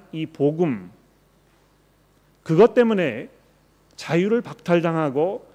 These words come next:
감옥에 갇히게 되었다는 것입니다. 이 뭐, 에, 지금 우리 호주 사회 속에서도 그리스도인들이 이 자유 발언권, 예? 아, 그 언론의 자유,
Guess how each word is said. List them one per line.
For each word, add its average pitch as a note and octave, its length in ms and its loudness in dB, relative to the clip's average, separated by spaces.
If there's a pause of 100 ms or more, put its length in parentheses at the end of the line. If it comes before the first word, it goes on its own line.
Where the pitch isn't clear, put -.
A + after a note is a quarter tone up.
(240)
감옥에 D#3+ 720 -2
갇히게 D#3+ 480 -8
되었다는 C3+ 420 -4
것입니다. A2 380 -16 (580)
이 D3 140 -6
뭐, C#3 440 -6
에, C3+ 160 -10
지금 D3+ 300 -8
우리 C#3 180 -2
호주 F3+ 280 -2
사회 D3+ 280 0
속에서도 C#3+ 600 -6 (340)
그리스도인들이 D3 1040 -2 (280)
이 A#2 140 -14
자유 D#3 380 -2
발언권, C#3+ 920 -4 (680)
예? D#3 160 -12 (400)
아, A2+ 160 -10
그 C3 560 -4
언론의 E3+ 560 0
자유, C#3 440 0